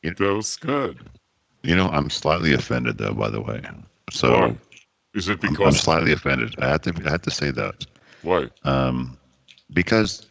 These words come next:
Speaker 1: I don't know if you know this about me, but I am the S-, A S M R North American champion.
Speaker 2: <laughs>
Speaker 1: And I will challenge you to an A S M R off.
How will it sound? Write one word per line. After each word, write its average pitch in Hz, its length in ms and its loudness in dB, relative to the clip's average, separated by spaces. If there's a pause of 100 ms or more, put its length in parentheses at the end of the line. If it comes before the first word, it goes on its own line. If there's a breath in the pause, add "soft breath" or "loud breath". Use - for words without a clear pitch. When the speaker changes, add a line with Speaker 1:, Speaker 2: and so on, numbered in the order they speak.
(140)
Speaker 1:
I 78 60 0
don't 143 100 2
know 117 60 2
if - 120 0
you 73 60 4
know 67 180 4
this 67 160 0
about 65 220 -4
me, 60 80 -4
but 64 140 0
I 67 140 0
am 92 220 0
the 78 220 -2
S-, 64 240 -2 (160)
A - 140 0
S - 180 -4
M 62 100 -2
R 58 160 0
North 62 240 0
American - 400 -6
champion. - 420 -8 (320)
Speaker 2:
<laughs> - 520 -4
Speaker 1:
And 62 400 2 (380)
I 78 160 4
will 110 160 2
challenge 85 500 2
you 60 140 -4
to 64 220 0
an 62 120 -6
A 69 180 0
S 64 160 -2
M 62 80 0
R 58 160 -2
off. 62 500 -2